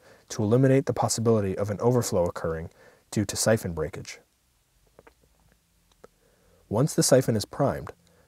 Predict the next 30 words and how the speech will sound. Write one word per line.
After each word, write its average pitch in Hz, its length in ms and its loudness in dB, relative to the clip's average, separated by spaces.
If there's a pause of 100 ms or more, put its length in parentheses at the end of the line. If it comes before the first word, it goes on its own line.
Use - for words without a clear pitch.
the 95 60 -4
water 123 280 6
level 135 280 8
in 123 80 -2
the 127 80 -2
tank - 340 -4 (160)
will 98 80 -4
drop 107 300 0
to 123 100 -6
the 117 80 -6
front - 300 -4
lip - 280 -6
of 104 100 -12
the 101 120 -4
overflow. - 460 -2 (2250)
Plug 120 240 2
in 135 120 6
your 120 100 4
return 104 360 -2
pump. - 280 -8 (1160)
As 110 140 -4
the 110 80 0
water 127 300 8
levels 113 360 6
in 104 80 -4
the 98 80 -4
tank 113 340 -2
and 113 120 -2
filter 117 360 0
adjust, - 560 0